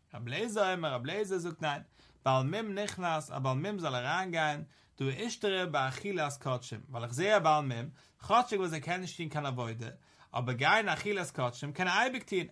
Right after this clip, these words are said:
er sagt, Kohen, tu essen Kotschim. Im Meile hat er gehalten, ähnliche Gebbes für Baal Mim, in er hat gehalten, ähnliche Gebbes für Mensch, was ist Tumme. Haben wir gehalten, das Sof in der Mishnah, Rab Shimon Neume.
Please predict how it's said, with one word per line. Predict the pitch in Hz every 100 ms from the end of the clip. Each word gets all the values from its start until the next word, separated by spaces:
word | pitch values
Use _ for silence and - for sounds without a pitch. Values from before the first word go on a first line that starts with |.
| -
er | 135
sagt, | 151 -
Kohen, | 127 131 135
tu | 170
essen | 175 - 208
Kotschim. | 220 226 226 202 - - - - -
Im | 147 151
Meile | 180 226 196
hat | 165 190
er | 190
gehalten, | 180 175 170 139
ähnliche | 135 220 208 - 170
Gebbes | 175 160 131
für | 117
Baal | 104 104
Mim, | 165 214 190 180 - - -
in | 120
er | 165
hat | 208
gehalten, | 180 165 160 147
ähnliche | 139 170 190 - 139
Gebbes | 147 175 139 131 131
für | 117
Mensch, | 120 160 131 127 -
was | 123 117
ist | 107 -
Tumme. | 110 - _ _ _ _ _ _ _ _ _ _ _ _ _ _ _ _ - _ _ -
Haben | 131
wir | 135
gehalten, | 196 233 185
das | 135
Sof | 185 190
in | 170
der | 143
Mishnah, | 175 175 147
Rab | 127 113
Shimon | 185 160
Neume. | 135 123 113